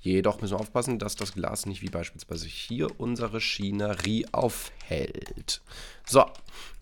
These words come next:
Ein bisschen mehr Glas, um weiterhin das Schaf an die richtige Stelle zu guiden.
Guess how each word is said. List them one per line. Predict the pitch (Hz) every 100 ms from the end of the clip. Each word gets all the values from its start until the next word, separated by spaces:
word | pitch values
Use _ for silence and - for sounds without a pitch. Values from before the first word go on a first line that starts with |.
| - - - - - - - - -
Ein | - 101
bisschen | 101 98
mehr | 117 135
Glas, | 113 113 -
um | 92 -
weiterhin | - 107 98 -
das | - - - - - -
Schaf | - 92 90 - -
an | 69 87
die | 78
richtige | 78 117 - - 95
Stelle | - 85 85
zu | - - 92 - 82 85
guiden. | 95 120 120 156 190 294